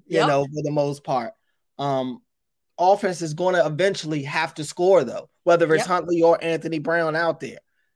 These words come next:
Speaker 1: Can they do it? Can they do it when they have to do it is the question. So far, that's been, I think that's been the key thing in the Ravens' wins this year. When
Speaker 2: Yeah.
Speaker 1: they have to get it, they have gotten it.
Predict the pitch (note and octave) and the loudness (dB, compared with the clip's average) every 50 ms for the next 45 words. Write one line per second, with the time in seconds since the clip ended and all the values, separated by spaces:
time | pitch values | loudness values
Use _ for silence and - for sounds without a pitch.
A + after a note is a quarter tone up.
0 | _ _ - - G#3 F#3 F#3 F3+ F3+ F3 D#3+ D3+ F3+ A3+ G3+ - - _ _ _ | _ _ -6 -4 -2 0 0 0 0 0 0 0 0 -2 -2 -4 -8 _ _ _
1 | _ - A3 A3 A3+ A3+ G#3 G3 D3+ F#3 G3+ G#3 G#3 F3 E3 F3 E3+ D#3+ E3 D3 | _ -4 -2 0 0 0 0 0 2 2 2 2 2 0 -2 -4 -2 -2 -2 -2
2 | B2+ C3 B2+ - - D3 E3+ A#3 - - - C#3+ C#3 B2+ D3+ C#3+ B2 F#2+ G2 - | -2 -6 -10 -10 -8 -6 -4 -4 -6 -8 -12 -16 -12 -8 -8 -8 -8 -8 -12 -18
3 | _ _ _ _ _ _ _ - E3+ D#3+ C#3 C#3+ A#2+ - - F3+ F#3+ F#3+ - - | _ _ _ _ _ _ _ -6 -4 -4 -4 -6 -8 -4 0 0 0 0 0 -4
4 | D#3 D3 - D#3+ F3+ A3+ A3 - G3 G#3+ A#3 A3+ F3+ D3+ D3+ D3+ _ _ _ _ | -12 -8 -4 -4 -4 -2 -2 0 2 4 4 4 2 0 -2 -6 _ _ _ _
5 | _ _ _ _ _ D#3 E3+ E3+ F3+ E3+ D#3 D#3+ F3 F3+ F3 E3+ E3 D3+ - _ | _ _ _ _ _ -2 0 0 0 0 -4 -6 -6 -4 -4 -4 -8 -10 -12 _
6 | _ _ - E3+ D#3+ - F3 E3+ D3+ D#3 D#3 C#3+ D3 E3+ D#3+ D#3 C#3+ C#3 - - | _ _ -6 -6 -4 -4 -6 -6 -4 -4 -6 -6 -6 -8 -8 -6 -8 -10 -10 -10
7 | - F#3+ F3+ E3+ D#3 - F3 D#3+ D#3 D3+ D3 C#3 - D#3+ D#3+ D#3 D3 C#3 C#3 C#3+ | -10 -10 -10 -10 -10 -8 -8 -8 -6 -8 -10 -10 -10 -8 -8 -6 -6 -4 -4 -4
8 | C#3+ C#3 C3 C#3 C3+ C3 B2+ B2+ C#3+ D3 C#3 C3 B2 B2 A#2 B2+ B2+ B2+ A#2+ - | -4 -4 -6 -8 -10 -10 -8 -8 -6 -6 -4 -6 -6 -8 -8 -6 -6 -6 -6 -6
9 | C#3 B2+ A2 G2+ - - _ _ _ _ _ _ - - - D3 C3+ B2+ A#2 G#2+ | -6 -6 -8 -8 -10 -16 _ _ _ _ _ _ -6 -4 -2 -2 -2 -2 -4 -6
10 | - - - - D#3+ F3+ G3+ A3 G#3+ - G3+ F#3+ E3 G3+ G#3 G#3 G3+ G#3 - - | -12 -14 -8 -4 -4 -2 -2 -4 -6 -6 -6 -6 -2 -2 -2 0 0 -2 -4 -6
11 | _ _ _ _ _ _ - D#3+ E3+ D#3+ D#3 D3+ D3 C#3+ C3 B2 C#3 C3+ C#3+ D3+ | _ _ _ _ _ _ -4 -2 0 0 0 -2 -6 -8 -8 -10 -10 -6 -2 -2
12 | C#3+ C3 A#2+ E2 F2 - - | 0 -2 -2 -6 -12 -16 -20